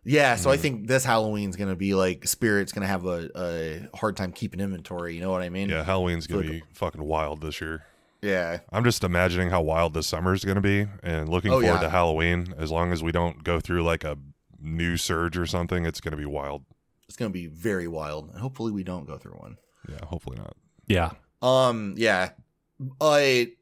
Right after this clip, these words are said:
Speaker 1: we find out that Vinny, he's not feeling good, uh, when he shows up to work later. And then him and Danny go on a Danny date.
Speaker 2: Which, I mean, Danny doesn't typically take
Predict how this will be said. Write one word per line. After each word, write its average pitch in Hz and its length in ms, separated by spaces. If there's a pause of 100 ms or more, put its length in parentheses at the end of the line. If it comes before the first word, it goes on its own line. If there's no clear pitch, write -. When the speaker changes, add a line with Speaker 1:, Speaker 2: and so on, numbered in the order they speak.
Speaker 1:
we 143 120
find 147 300
out 135 240
that 117 260
Vinny, 127 760
he's 135 240
not 143 160
feeling 139 340
good, 123 680
uh, 110 520
when 113 160
he 107 60
shows 123 300
up 117 160
to 117 80
work 107 260
later. 104 460 (420)
And 110 80
then 113 100
him 123 180
and 107 80
Danny 104 320
go 104 140
on 101 180
a 87 40
Danny 90 360
date. 80 300 (400)
Speaker 2:
Which, - 520
I 120 80
mean, 104 460 (260)
Danny 127 320
doesn't 131 420 (680)
typically 120 420
take 110 360